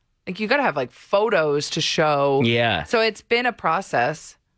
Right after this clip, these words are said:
Speaker 2: And you're just so mad at me that I threw this on you on a Friday by accident.
Speaker 1: It's fine. Like, I'll make it happen. But you're like,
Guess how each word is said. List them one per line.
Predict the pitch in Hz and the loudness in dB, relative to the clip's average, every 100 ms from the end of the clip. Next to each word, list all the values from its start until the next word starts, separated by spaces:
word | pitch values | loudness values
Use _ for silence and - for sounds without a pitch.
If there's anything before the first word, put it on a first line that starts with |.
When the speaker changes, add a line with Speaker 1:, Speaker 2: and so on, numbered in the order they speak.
| _ _ _ _ _ _ - | _ _ _ _ _ _ -2
Speaker 2:
And | 127 | 0
you're | 127 123 | 0 0
just | 117 - | 0 -2
so | - - 123 120 | -2 0 2 2
mad | 110 107 110 | 2 0 0
at | 87 | 0
me | 85 | 0
that | 90 104 | 0 0
I | 104 | -2
threw | - - 127 120 | -6 -6 -2 0
this | 110 123 | 0 0
on | 117 | 0
you | 110 | 0
on | 104 | -2
a | |
Friday | - 110 107 98 | -2 0 0 0
by | 87 104 104 | 0 0 2
accident. | 101 104 - 73 67 52 _ _ _ _ - | 0 -2 -4 -4 -4 -6 _ _ _ _ -12
Speaker 1:
It's | 190 | -10
fine. | - 208 202 160 | -2 -2 -2 -2
Like, | 156 180 | -2 -2
I'll | |
make | 175 170 | -2 -2
it | 160 | 0
happen. | 165 175 165 156 | 0 0 -2 0
But | 156 147 | 0 0
you're | 165 165 | 0 2
like, | 160 - | 0 -2